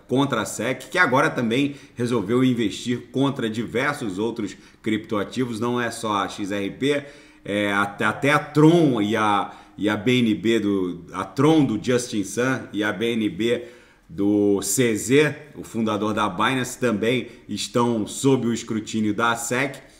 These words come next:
Isso fatalmente também deve cair nos tribunais, como caiu o caso da sec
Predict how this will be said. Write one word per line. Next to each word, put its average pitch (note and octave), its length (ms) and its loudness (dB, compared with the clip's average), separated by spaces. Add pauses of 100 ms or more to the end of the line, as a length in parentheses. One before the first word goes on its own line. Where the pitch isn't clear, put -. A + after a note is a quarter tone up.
(280)
Isso F3+ 340 -2 (240)
fatalmente D#3+ 640 4
também A#2+ 400 0 (220)
deve C#3+ 300 4
cair A#2 300 0
nos A2 120 -2
tribunais, A2 540 -2
como A2 320 -4
caiu A2+ 320 0
o G2 80 -4
caso G#2 260 -4
da A2+ 140 -2
sec B2 400 -4